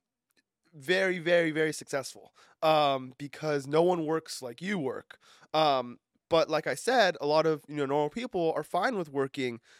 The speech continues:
forty, fifty, sixty hour weeks. Um, and these firms are now accommodating that. And that's the point, is that i-,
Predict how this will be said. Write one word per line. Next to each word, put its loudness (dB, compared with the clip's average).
forty, -2
fifty, -10
sixty -10
hour -2
weeks. -14
Um, -4
and -6
these -10
firms -6
are -6
now -2
accommodating -8
that. -20
And -6
that's -2
the -4
point, -8
is -16
that -8
i-, -20